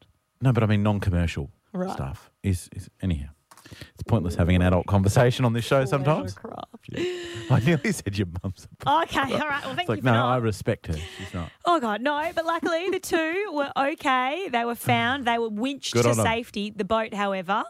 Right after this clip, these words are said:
Speaker 2: never to be
Speaker 1: Just
Speaker 2: seen
Speaker 1: goes
Speaker 2: again.
Speaker 1: to show,
Speaker 2: It's
Speaker 1: even in,
Speaker 2: gone.
Speaker 1: in beautiful waters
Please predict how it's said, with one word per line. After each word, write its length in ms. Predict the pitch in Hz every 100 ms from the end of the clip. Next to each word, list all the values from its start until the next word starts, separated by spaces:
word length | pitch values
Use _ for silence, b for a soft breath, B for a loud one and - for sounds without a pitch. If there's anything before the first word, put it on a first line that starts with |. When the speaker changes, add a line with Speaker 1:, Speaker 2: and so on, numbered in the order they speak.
| - _ _ _ -
Speaker 2:
never 180 | 196 180
to 80 | 160
be 80 | 170
Speaker 1:
Just 140 | 147
Speaker 2:
seen 60 | 170
Speaker 1:
goes 100 | 139
Speaker 2:
again. 160 | 123
Speaker 1:
to 40 | -
show, 160 | 135
Speaker 2:
It's 200 | 117 127
Speaker 1:
even 160 | 135 143
in, 60 | 143
Speaker 2:
gone. 120 | 143 131
Speaker 1:
in 120 | 117
beautiful 520 | 127 135 151 - 123
waters 580 | 110 127 120 131 -